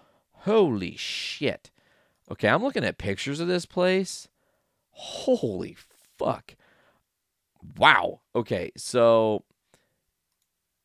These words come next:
this place is massive. Um, with the ring in the center, I mean, you're probably looking at possibly over a hundred thousand?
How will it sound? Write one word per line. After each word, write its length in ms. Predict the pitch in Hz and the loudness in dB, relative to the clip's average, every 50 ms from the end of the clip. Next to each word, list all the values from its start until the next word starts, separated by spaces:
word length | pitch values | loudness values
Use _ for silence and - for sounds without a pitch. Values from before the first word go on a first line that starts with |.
| _ _ _ _ _ _ _ _ _ _ _ _ _ _ | _ _ _ _ _ _ _ _ _ _ _ _ _ _
this 300 | 104 95 85 113 147 165 | -18 -8 -4 -2 -2 -2
place 300 | - - 214 214 202 - | 0 2 2 2 2 2
is 160 | - 110 95 90 | -2 -6 -8 -8
massive. 800 | 92 92 87 87 87 85 82 - - - - - 98 - - _ _ _ _ _ _ _ - - | -8 -8 -6 -4 -4 -4 -4 -6 -8 -10 -10 -12 -16 -20 -20 _ _ _ _ _ _ _ -8 -6
Um, 300 | 90 90 87 87 90 95 | -4 -4 -4 -6 -4 -2
with 160 | 104 117 - | -2 0 2
the 100 | - 117 | 2 2
ring 340 | 101 101 104 107 113 120 123 | 2 2 0 0 0 -2 -2
in 120 | 123 110 | -4 -4
the 120 | 98 95 90 | -6 -6 -8
center, 640 | - - 120 127 127 120 139 131 131 127 127 123 - | -4 -4 -2 -2 -2 -2 0 2 4 4 4 4 2
I 160 | - 92 104 104 | 2 0 -2 -2
mean, 560 | 101 101 98 95 95 92 92 95 92 78 69 | -2 -4 -4 -6 -6 -6 -8 -10 -12 -12 -8
you're 160 | 104 107 131 | -4 -4 -4
probably 380 | 143 - - 240 262 320 330 320 | -4 -4 -6 -6 -4 -2 -2 -2
looking 380 | - 117 139 - - 143 113 104 | -2 -2 -2 -2 -4 -6 -4 -2
at 180 | 98 90 - - _ _ _ _ _ _ _ _ _ _ _ _ _ _ - _ _ _ | -4 -4 -6 -8 _ _ _ _ _ _ _ _ _ _ _ _ _ _ -20 _ _ _
possibly 680 | - - - 101 120 160 - - 277 262 - 240 226 208 | -16 -10 -6 -4 -4 -4 -4 -6 -8 -6 -6 -4 -4 -4
over 400 | - 139 156 180 202 240 208 202 | -2 -4 -4 -6 -6 -6 -6 -4
a 60 | 160 | -4
hundred 360 | 113 107 117 147 185 180 - | -4 -6 -6 -8 -10 -10 -6
thousand? 540 | - 95 95 110 131 175 214 240 285 320 311 | -2 0 2 2 2 0 -2 -8 -10 -10 -14